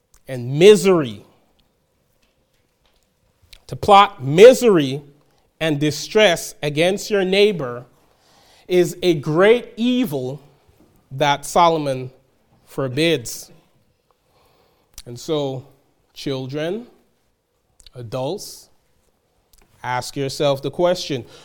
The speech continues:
do you plot misery and distress for others? Does it bring you joy to see others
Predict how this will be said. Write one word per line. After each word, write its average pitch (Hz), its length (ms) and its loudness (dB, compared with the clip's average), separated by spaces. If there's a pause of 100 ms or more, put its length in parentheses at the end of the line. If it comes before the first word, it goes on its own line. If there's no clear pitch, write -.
(200)
do 269 560 4
you 254 400 2
plot 202 560 4 (240)
misery 165 1080 4 (420)
and 175 280 2
distress 160 1000 0 (380)
for 160 320 4
others? 151 760 4 (1200)
Does 175 260 6
it 269 140 -4
bring 262 200 4
you 247 400 -2
joy 165 680 6
to 175 120 -2
see 208 460 0
others 160 640 2